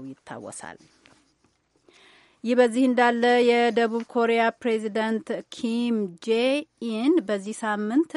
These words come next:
ከሰሜን ኮሪያው መሪ ኪም ጆንግ ኡን እህት ጋር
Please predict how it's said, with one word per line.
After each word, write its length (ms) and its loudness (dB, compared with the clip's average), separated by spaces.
ከሰሜን 760 -4
ኮሪያው 440 -4
መሪ 240 -4
ኪም 280 -6
ጆንግ 360 -4
ኡን 220 -4
እህት 320 -10
ጋር 220 -2